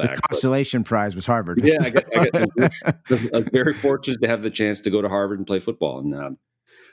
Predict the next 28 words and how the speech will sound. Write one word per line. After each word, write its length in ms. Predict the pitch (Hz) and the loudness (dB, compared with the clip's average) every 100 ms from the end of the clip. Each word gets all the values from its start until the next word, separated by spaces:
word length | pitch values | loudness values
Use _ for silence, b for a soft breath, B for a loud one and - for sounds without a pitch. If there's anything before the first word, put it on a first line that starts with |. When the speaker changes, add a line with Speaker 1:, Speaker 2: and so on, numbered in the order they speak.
| B | B
Speaker 2:
that 80 | 107 | 0
was 100 | 92 | 0
a 40 | |
terrific 460 | 90 92 92 92 80 | -2 0 0 -2 -6
experience. 680 | - - 87 85 80 - - _ - | -6 -2 0 0 -4 -8 -12 _ -4
You 140 | 95 | -2
know, 100 | 82 | 0
it 40 | 90 | -2
was, 140 | 85 | -2
it 120 | - | -2
was 80 | 110 | -2
a 40 | 98 | 0
humbling 300 | 135 147 127 | 0 0 -2
experience, 420 | 107 - 117 139 | -4 -2 -2 -2
and 100 | 104 | -2
one, 100 | 104 | -2
it 60 | 107 | -2
was 160 | 98 | -4
a 60 | 92 | -4
transitional 520 | - 98 120 147 92 | -2 0 0 -2 -4
one 180 | 78 71 | -4 -6
because 420 | 76 80 80 - _ _ - | -6 -4 -6 -6 _ _ -8
I 200 | 82 87 - _ 92 | -4 -4 -8 _ -4
wasn't 480 | 85 85 90 - | -2 -2 -4 -4
as, 360 | 85 85 78 - | -2 -2 -2 -2
uh, 340 | 82 76 73 - | -2 -2 -6 -6
as 100 | 85 | -6
a, 80 | 82 | -6